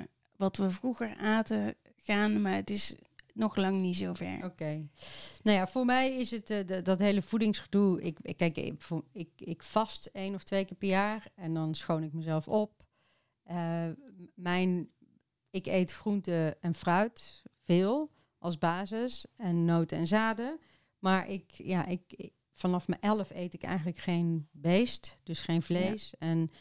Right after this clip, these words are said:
Speaker 2: vis, eh, vind ik makkelijker, maar, eh, nou ja, vis nu is of het komt uit een antibiotica-bak, hè, het wordt
Speaker 1: Mhm.
Speaker 2: gecultiveerd,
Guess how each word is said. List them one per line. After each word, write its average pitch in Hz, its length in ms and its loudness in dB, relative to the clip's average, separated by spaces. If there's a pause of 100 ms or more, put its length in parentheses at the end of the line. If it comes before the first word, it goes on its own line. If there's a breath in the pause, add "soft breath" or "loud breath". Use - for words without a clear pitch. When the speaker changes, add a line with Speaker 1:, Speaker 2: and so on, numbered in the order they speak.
(380 soft breath)
Speaker 2:
vis, - 580 2
eh, - 140 -8
vind 180 260 -4
ik 156 80 -4
makkelijker, 233 800 2
maar, 190 560 -2
eh, 175 100 -6 (840)
nou 185 140 0
ja, 143 240 0
vis 208 320 2
nu 196 380 2
is 175 300 0
of 285 180 0
het 185 120 -4
komt 185 280 2
uit 170 280 2
een 170 200 2
antibiotica-bak, 190 880 0
hè, 208 60 -6
het 226 180 -8
wordt 180 180 -6
Speaker 1:
Mhm. 202 100 2
Speaker 2:
gecultiveerd, 226 680 0